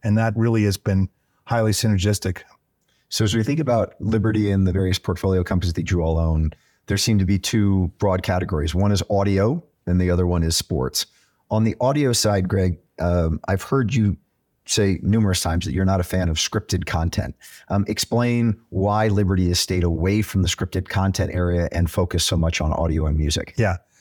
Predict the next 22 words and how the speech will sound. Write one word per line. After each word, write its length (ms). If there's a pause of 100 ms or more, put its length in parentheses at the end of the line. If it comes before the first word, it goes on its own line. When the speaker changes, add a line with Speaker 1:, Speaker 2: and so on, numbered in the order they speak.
(380)
Speaker 1:
So 160
when 140
we 80
just, 260 (120)
for 420 (160)
your 560
viewers 460
and 80
listeners, 500
when 100
I 120
said 320
scripted 420
content, 400
I 60
know 180
you 140
meant 160
it 80 (180)
really 240
video 460
content. 540